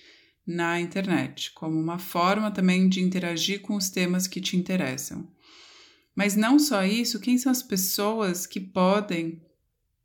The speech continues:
sustentar o seu processo de descoberta, de investigação, de estruturação dessa transição?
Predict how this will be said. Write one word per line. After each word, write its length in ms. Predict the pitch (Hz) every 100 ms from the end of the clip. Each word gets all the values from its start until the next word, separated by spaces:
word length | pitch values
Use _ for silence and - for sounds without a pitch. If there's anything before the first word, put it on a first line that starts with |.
| _ _
sustentar 960 | - - 262 277 277 233 196 202 208
o 40 | 247
seu 160 | 202
processo 600 | 185 180 180 175 170 170
de 320 | - - 160 156
descoberta, 1080 | - 165 165 170 151 151 151 147 - 151 - - - - _
de 400 | 165 165 170 -
investigação, 1300 | 185 180 170 - - 151 151 147 - 160 160 151 151 - - _
de 160 | 156 165
estruturação 1080 | 170 202 214 196 185 185 165 160 - 160
dessa 280 | 156 151 156
transição? 720 | 156 151 151 151 - 135 -